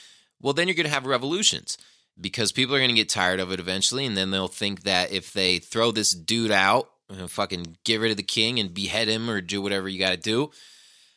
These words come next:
then things will change. And <clears throat> historically, that happened a lot, and that's just the way it fucking went. Well, they noticed that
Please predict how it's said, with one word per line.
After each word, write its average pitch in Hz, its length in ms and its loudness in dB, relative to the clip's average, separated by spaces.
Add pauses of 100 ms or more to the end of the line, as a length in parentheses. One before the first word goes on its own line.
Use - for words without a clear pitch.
(180)
then 151 340 6
things 175 280 2
will 190 80 0
change. 143 460 2
And 101 180 -6 (160)
<clears throat> 160 400 4
historically, 165 640 4
that 139 160 6
happened 123 260 2
a 107 40 -2
lot, 131 340 2 (1040)
and 101 320 -2
that's 98 240 4
just 110 240 4
the 110 100 4
way 113 200 4
it 107 80 2
fucking 107 340 0
went. 95 240 0
Well, 101 120 -2
they 117 140 2
noticed 147 460 4
that 107 300 4